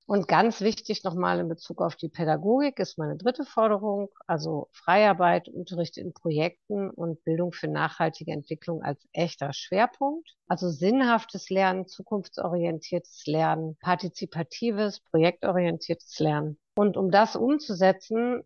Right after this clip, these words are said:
ähm, dass die Menschen sich an ihrer Schule wirklich wohlfühlen können und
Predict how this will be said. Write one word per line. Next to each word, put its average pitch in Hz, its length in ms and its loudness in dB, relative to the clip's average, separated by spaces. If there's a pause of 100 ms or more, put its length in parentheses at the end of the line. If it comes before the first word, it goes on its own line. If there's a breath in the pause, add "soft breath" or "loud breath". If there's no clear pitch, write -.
(120)
ähm, 196 480 4
dass 180 160 -4
die 196 140 -2
Menschen 196 380 -2
sich 202 180 -4
an 170 140 0
ihrer 170 200 2
Schule 175 340 -4
wirklich 190 340 -4
wohlfühlen 180 600 -2
können 190 440 -2
und 175 520 -6